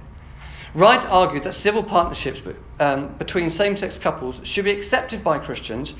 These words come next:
in light of the kind of society in which we find ourselves. But this does not mean that Christians should affirm same-sex relationships. This was Wright's free church, free state argument. In two thousand and nine, the ministry department brought a paper to council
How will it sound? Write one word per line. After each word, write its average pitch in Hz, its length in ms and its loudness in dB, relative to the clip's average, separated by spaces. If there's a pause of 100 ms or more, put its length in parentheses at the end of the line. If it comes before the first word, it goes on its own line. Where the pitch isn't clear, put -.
(220)
in 175 140 2
light 196 240 4
of 208 80 -8
the 220 80 0
kind 180 280 -2
of 160 60 -10
society 147 560 -2
in 135 60 -2
which - 140 -8
we 156 80 -4
find 170 280 -4
ourselves. 110 580 -6 (420)
But 160 120 0
this 180 120 0
does 220 240 0
not 220 200 0
mean 151 180 2
that 143 120 -4
Christians 160 340 -4
should 165 180 -6
affirm 214 460 0
same-sex - 460 -6
relationships. 117 600 -8 (500)
This 170 160 -2
was 185 180 -2
Wright's 135 300 4
free 165 240 0
church, 143 360 0
free 135 200 -6
state - 300 -2
argument. 127 500 -4 (880)
In 190 120 2
two 247 160 0
thousand 233 320 2
and 180 120 4
nine, 156 280 4
the 156 80 0
ministry 185 420 -2
department 127 640 -4 (440)
brought 190 220 2
a - 40 -6
paper 185 260 0
to 185 120 -8
council 151 640 -4